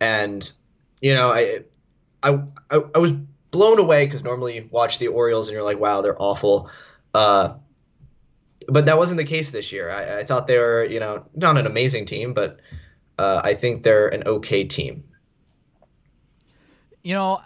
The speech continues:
Speaker 2: yeah, they got a couple good prospects. You know, I think, you know, they got good position players, Mancini. I like their right
Speaker 1: Mm-hmm.
Speaker 2: fielder as well, who the Marlins were connected to, uh, earlier.
Speaker 1: Santander.
Speaker 2: Yeah, you know, the switch hitter.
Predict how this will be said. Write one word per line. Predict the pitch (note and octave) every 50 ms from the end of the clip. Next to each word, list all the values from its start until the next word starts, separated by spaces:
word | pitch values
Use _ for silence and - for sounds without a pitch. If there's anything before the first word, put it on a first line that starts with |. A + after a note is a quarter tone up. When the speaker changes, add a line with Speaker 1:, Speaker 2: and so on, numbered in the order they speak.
| - _ _
Speaker 2:
yeah, | G#3 A#3+ C4 C4+ C4
they | C4+ C#4 D4+
got | D4+ D4+ D4
a | C#4
couple | - B3+ A3+ B3 A3+
good | F3 G3+ G#3+ G#3+ -
prospects. | E3+ E3+ E3+ F3+ F3 - - G3 G3 F3 C#3+
You | F#3 F#3
know, | F3 F3
I | E3+
think, | F3 G#3 G3 F#3+ - -
you | F3+ F#3
know, | F3
they | E3+ F3+
got | G3+ G3+ F#3+ - F3 F3+ - _ _ _ - G3 A2+
good | F3+ F#3+ -
position | F3 F3+ D3 E3+ D#3 - F3 D3
players, | - D3+ D#3+ D#3+ D#3+ D#3+ D#3+ D3 C#3
Mancini. | C#3+ C#3 C3 B2+ - - - F#3 F#3 F3+ F3+ F3 F3 E3+ E3 - _ _ _ _ _ -
I | C#3+
like | C#3 D#3 D#3
their | - E3+
right | D3+ D3+ D#3+ D#3+
Speaker 1:
Mm-hmm. | C#3 C#3
Speaker 2:
fielder | E3+ D#3 D3+ D#3 D3
as | C3+ A#2
well, | B2 D3+ D#3 E3 D3
who | D#3 D3
the | C#3
Marlins | B2 C3 C3+ D3 D3 B2
were | C3+ C3+
connected | - C#3 C#3 C3+ C3+ - - C#3+ A#2
to, | - - D#3 D3+ D3 C#3+ C3+ - - _ _ _ - - -
uh, | C#3+ C3 C#3+ D3+ D3
earlier. | D3 D3 D3+ D3+ D3+ D3 C#3+ C#3 C#3
Speaker 1:
Santander. | C3+ C3 A#2+ A#2+ - A#2+ A2 A2 G#2 G2+ G2+ G#2+ A2 A2 C#3
Speaker 2:
Yeah, | C3+ C#3 C#3 C#3+ D3 D3 C#3
you | C#3+ C#3+
know, | C#3 C3+ C3 D3
the | C#3+ C3+ -
switch | - D3 D3+ C3 -
hitter. | D3 C#3 C#3+ C#3+ C#3+ C3+